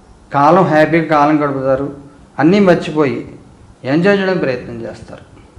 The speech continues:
మూడు, నాలుగు తారీఖుల్లో ఒక ముఖ్యమైన సంఘటన, మనసు-, మనసుకు సంతోషాన్ని కలిగించే సంఘటన, ఇంట్లో పెళ్లి కాని వాళ్ళ పెళ్లి మాటలు,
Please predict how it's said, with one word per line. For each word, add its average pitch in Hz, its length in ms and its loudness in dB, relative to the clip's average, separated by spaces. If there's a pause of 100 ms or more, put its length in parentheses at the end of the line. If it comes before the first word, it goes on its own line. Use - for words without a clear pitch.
(260)
మూడు, 175 200 -2
నాలుగు 165 240 0
తారీఖుల్లో 139 760 -2 (360)
ఒక 139 140 -6
ముఖ్యమైన 143 380 -2
సంఘటన, 131 540 -6 (580)
మనసు-, 156 440 -2
మనసుకు 180 360 -2
సంతోషాన్ని 170 640 -2
కలిగించే 160 440 -4
సంఘటన, 123 460 -8 (640)
ఇంట్లో 165 180 0
పెళ్లి 175 280 2
కాని 175 160 2
వాళ్ళ 175 140 0
పెళ్లి 156 240 0
మాటలు, 156 420 0